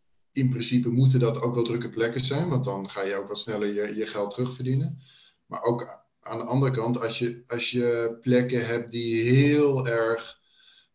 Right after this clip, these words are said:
eh, nou, captive zijn, dus waar mensen wat langer ook naar je, naar je scherm kijken, wat meer aandacht voor je scherm, eh, zouden kunnen hebben, eh, dan, eh, eh, dan hoeft dat niet een heel drukke plek te zijn. Dan kunnen dat hele waardevolle, impactvolle momenten zijn. En dan hoeven daar niet, eh,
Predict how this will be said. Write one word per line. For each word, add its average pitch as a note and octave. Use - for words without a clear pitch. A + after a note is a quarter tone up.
eh, G#2+
nou, B2
captive C#3
zijn, C#3
dus B2
waar A#2
mensen A2+
wat A#2
langer C3
ook A#2+
naar A#2
je, A2
naar A2
je A2
scherm G#2+
kijken, A#2+
wat A#2
meer A2+
aandacht C3
voor D3
je C#3+
scherm, C#3
eh, C3+
zouden B2+
kunnen B2+
hebben, B2+
eh, -
dan, A2+
eh, A2
eh, A1
dan A#2+
hoeft C3
dat B2
niet C3
een B2
heel A#2+
drukke A#2
plek B2+
te B2+
zijn. G2
Dan G#2
kunnen A2+
dat G#2+
hele A2
waardevolle, A#2
impactvolle G#2+
momenten A#2
zijn. A#2+
En G#2
dan A2
hoeven A#2
daar A2
niet, A2
eh, G#2+